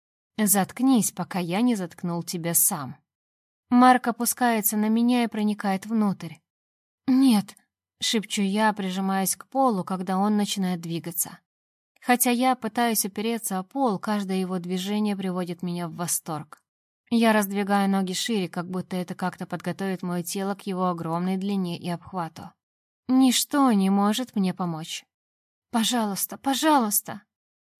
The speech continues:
"Пожалуйста, еще?" Марк трахает меня сильнее, и я вскрикиваю.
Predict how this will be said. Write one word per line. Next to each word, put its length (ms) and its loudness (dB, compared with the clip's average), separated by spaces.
"Пожалуйста, 560 0
еще?" 420 -2
Марк 320 4
трахает 460 -2
меня 200 2
сильнее, 560 2
и 20 2
я 140 0
вскрикиваю. 640 -4